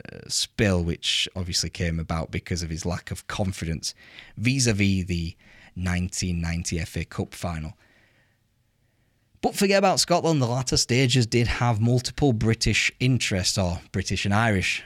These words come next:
British Isles interest. Be careful with that one. Ireland, they'd found themselves in the quarterfinals after prospering on penalties against Romania, thanks to, of course, David O'Leary's unlikely penalty in Genoa.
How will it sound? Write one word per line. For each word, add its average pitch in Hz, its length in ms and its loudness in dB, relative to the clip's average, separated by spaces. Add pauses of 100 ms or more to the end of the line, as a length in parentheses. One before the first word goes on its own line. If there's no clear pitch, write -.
British - 320 -4
Isles 104 360 2
interest. 85 600 -4 (200)
Be - 80 -14
careful 85 340 -6
with 87 80 -2
that 101 180 -2
one. 104 200 -8 (260)
Ireland, 143 380 4
they'd 135 200 2
found 131 320 2
themselves 120 540 4
in 113 120 4
the 104 60 4
quarterfinals 98 960 2
after 90 220 -2
prospering 98 640 0
on 92 160 0
penalties 90 520 0
against 92 380 -2
Romania, 95 580 2
thanks 90 360 -2
to, 80 200 -6
of - 120 -14
course, - 380 -6
David 82 340 -4
O'Leary's 82 640 0 (340)
unlikely 131 640 0
penalty 107 640 -2 (440)
in 101 220 -6
Genoa. 90 480 0